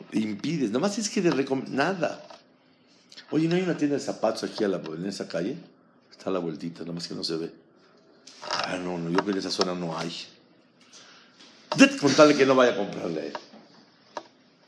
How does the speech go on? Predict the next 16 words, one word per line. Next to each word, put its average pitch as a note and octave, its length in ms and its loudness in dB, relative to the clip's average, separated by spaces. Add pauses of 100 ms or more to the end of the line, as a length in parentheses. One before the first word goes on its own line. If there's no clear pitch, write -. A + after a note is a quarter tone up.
(720)
Siete. - 500 0 (1500)
Si - 160 -6
discuten G2 500 -4
algún E2 320 -6
tema D2+ 280 -6
con D2 180 -10
él, G#2+ 220 -10 (720)
nunca A2 600 -8 (200)
le D#2+ 120 -6
aceptas - 560 -4
la D#2 100 -10
verdad. - 320 -16 (1600)
Te - 100 -12
cuesta - 380 -6
trabajo E2 380 -6
reconocer D#2 640 -8